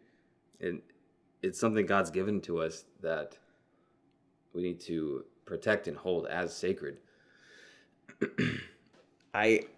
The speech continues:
Speaker 2: I constantly debate myself, and I constantly talk myself through things. One of those things is everyone should be able to do what they want and make themselves feel better.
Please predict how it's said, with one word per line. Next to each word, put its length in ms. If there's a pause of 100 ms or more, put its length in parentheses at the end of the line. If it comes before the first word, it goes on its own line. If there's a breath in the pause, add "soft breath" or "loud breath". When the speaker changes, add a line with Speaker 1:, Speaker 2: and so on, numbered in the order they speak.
(180)
Speaker 2:
I 100
constantly 1080 (220)
debate 340
myself, 600 (100)
and 120
I 60
constantly 640
talk 400
myself 680 (400)
through 220
things. 580 (200)
One 180
of 120
those 220
things 500 (140)
is 640 (580)
everyone 400
should 200
be 100
able 120
to 60
do 180
what 100
they 120
want 360
and 80
make 200
themselves 580 (140)
feel 200
better. 420